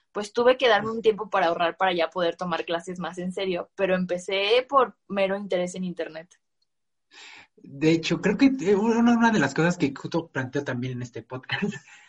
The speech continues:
Speaker 2: es, este, es como la, la facilidad de encontrarte información en internet. Muchas veces la barrera que tenemos es si es información buena, ¿no? O si, o, o la fuente de donde buscarla.
Speaker 1: Claro.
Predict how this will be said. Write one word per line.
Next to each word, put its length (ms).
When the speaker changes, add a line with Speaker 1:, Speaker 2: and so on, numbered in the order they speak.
Speaker 2:
es, 160
este, 420
es 80
como 260
la, 640
la 100
facilidad 500
de 60
encontrarte 880
información 560
en 100
internet. 480
Muchas 300
veces 400
la 180
barrera 320
que 100
tenemos 360
es 180
si 80
es 140
información 680
buena, 400
¿no? 280
O 120
si, 300
o, 100
o 300
la 120
fuente 340
de 60
donde 180
buscarla. 580
Speaker 1:
Claro. 240